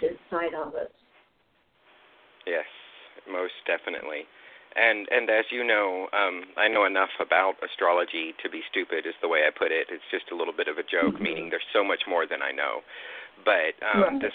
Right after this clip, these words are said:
Speaker 2: one was in Scorpio, which was a watery sign, and water deals with
Speaker 1: Mm-hmm.
Speaker 2: emotions and pent-up things that we're not expressing or releasing properly.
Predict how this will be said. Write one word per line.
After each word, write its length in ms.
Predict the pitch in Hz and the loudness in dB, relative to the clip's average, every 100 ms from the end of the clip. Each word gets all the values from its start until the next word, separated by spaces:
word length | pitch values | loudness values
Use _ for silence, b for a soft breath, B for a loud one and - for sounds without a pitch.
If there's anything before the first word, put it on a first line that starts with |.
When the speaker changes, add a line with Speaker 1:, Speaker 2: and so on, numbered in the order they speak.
| - | -4
Speaker 2:
one 160 | 101 | -4
was 80 | 95 90 | -4 -6
in 100 | 92 | -12
Scorpio, 600 | - 147 151 - 78 57 | -6 -4 -4 -4 -6 -6
which 240 | 82 78 - | -8 -10 -6
was 140 | 90 | -6
a 60 | 95 | -4
watery 480 | 87 104 98 85 80 - | 0 0 2 -2 -6 -8
sign, 260 | 78 71 | -6 -6
and 160 | 76 85 | -10 -4
water 360 | 85 85 92 | 0 0 -2
deals 400 | 92 98 92 92 - | -8 -8 -6 -8 -8
with 260 | 90 85 - | -4 -4 -4
Speaker 1:
Mm-hmm. 380 | - - 101 262 - | -8 -8 -4 -4 0
Speaker 2:
emotions 840 | 101 92 92 101 - 90 82 82 - | 0 4 4 4 4 2 0 -6 -2
and 320 | 82 80 78 | -2 -4 -8
pent-up 460 | - 101 90 95 - - | -2 -2 2 2 2 0
things 300 | 85 80 76 - | -2 -2 -8 -2
that 120 | - | 0
we're 140 | 90 | 0
not 320 | 82 80 85 - | 2 2 2 0
expressing 720 | - - 92 92 - 92 80 | -4 2 4 4 0 -2 0
or 120 | 78 | 0
releasing 540 | 82 80 80 - 71 | 0 -4 -6 -6 -8
properly. 640 | - 87 85 71 60 - | 2 4 4 0 -6 -8